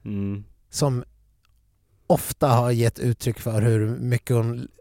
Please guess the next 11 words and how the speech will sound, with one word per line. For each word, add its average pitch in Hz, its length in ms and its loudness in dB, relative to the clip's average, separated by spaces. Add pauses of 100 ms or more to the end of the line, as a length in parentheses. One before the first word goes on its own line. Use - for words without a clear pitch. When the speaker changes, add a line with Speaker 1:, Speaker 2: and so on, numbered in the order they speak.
(580)
Speaker 2:
inte 139 240 0
gillar 120 420 2
den 107 100 4
här 104 100 2
uppmärksamheten. 120 880 -2 (120)
Speaker 1:
Ja, 110 320 0 (200)
men 120 340 2
det 113 140 2
är 123 40 6 (140)
ju 123 140 2
alltså 110 640 0